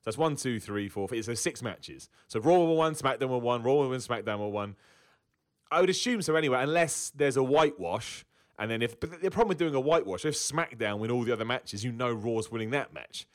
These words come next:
So that's the problem, but I presume that's what they'll do. And The Miz versus Baron Corbin, to me, doesn't make a difference. The Miz wins,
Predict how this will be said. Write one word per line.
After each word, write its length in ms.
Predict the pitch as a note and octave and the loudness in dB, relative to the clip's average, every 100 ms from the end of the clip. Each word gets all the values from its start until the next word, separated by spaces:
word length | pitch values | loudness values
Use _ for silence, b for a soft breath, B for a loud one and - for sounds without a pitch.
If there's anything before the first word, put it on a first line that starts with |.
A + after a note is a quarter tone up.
| b b b | b b b
So 120 | C3+ | 2
that's 200 | E3 D#3 | 2 2
the 80 | C#3 | -2
problem, 300 | - A2+ F#2 | 0 -2 -2
but 80 | G#2 | -6
I 80 | A2+ | -4
presume 340 | A#2 D#3 D3+ | -4 -2 -2
that's 220 | A#2+ - | -2 -4
what 160 | A2 - | -6 -4
they'll 160 | G2 | -6
do. 260 | F#2+ G2 F2 B B | -4 -4 -6 B B
And 100 | E3 | -4
The 60 | F#3 | 0
Miz 220 | A3+ G#3+ | 0 2
versus 240 | F#3+ D#3 D3+ | 0 0 0
Baron 260 | E3+ E3 | 0 0
Corbin, 300 | D#3+ F#3+ D#3+ | 0 -2 -2
to 100 | D3 | -6
me, 60 | E3 | -8
doesn't 400 | E3+ E3+ E3 D#3 | -6 -6 -8 -6
make 180 | E3 E3 | -4 -4
a 60 | |
difference. 380 | F3 F#3 G#2 F#2+ | -6 -6 -8 -6
The 100 | B2+ | -6
Miz 280 | D3+ F3+ D#3+ | -2 -2 -2
wins, 460 | E3+ E3+ F3 E3 | -4 -4 -6 -10